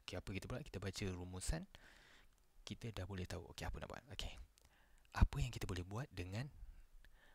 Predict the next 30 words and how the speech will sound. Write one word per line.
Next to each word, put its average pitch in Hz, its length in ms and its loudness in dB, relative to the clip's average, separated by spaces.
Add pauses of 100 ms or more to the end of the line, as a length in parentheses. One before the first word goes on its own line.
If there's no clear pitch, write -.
(120)
rumusan 123 400 2
yang 87 80 -4
kita - 160 -2
dapat 82 240 -4
ni? 80 80 -8 (920)
Okey, - 160 -2
sebagai 95 480 2
contoh, 87 360 -6 (200)
apa - 160 -4
kita 95 160 -4
boleh 82 160 -2
buat 95 160 -4
adalah 80 320 -2 (920)
kita 107 340 -2 (320)
sebagai 90 560 12
pemilik 92 400 0
platform, 110 400 -2 (520)
kita 104 460 -2
platform 101 400 -2
eh, - 80 -4
kita - 240 -2
bukan 87 260 -4
coach, 139 240 0
kita - 200 0
bukan 87 200 0
pelanggan, 85 400 -4
kita - 240 -4
platform. - 400 -4 (480)
Iaitu 76 760 -4
macam, 98 360 -4